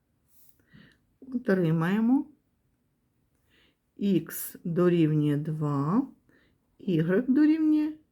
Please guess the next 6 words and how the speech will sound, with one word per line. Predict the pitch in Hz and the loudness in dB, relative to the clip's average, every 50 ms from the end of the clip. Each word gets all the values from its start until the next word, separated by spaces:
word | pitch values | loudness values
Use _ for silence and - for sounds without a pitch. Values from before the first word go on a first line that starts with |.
| _ _ - | _ _ -6
мінус | 294 294 349 370 359 294 226 - - - - | -4 -4 -2 -2 0 0 0 -2 -4 -10 -8
один. | 156 147 143 151 147 147 147 156 175 170 _ _ _ _ _ _ _ _ _ _ _ _ _ _ _ _ _ _ _ _ _ _ _ _ _ _ _ _ _ _ _ _ _ _ _ _ _ _ _ - - | -8 -8 -8 -8 -8 -8 -6 -8 -10 -12 _ _ _ _ _ _ _ _ _ _ _ _ _ _ _ _ _ _ _ _ _ _ _ _ _ _ _ _ _ _ _ _ _ _ _ _ _ _ _ -6 -4
Ой, | 180 - - - - | -4 -4 -4 -4 -2
y | 185 180 185 156 160 143 156 | 0 0 2 2 0 -2 -2
дорівнює | 151 151 151 147 147 143 143 143 143 143 143 | 0 0 0 0 0 0 0 0 0 -2 -2
два, | 143 165 165 147 - - 147 156 185 247 294 | -4 -6 -8 -6 -4 -2 0 2 2 2 2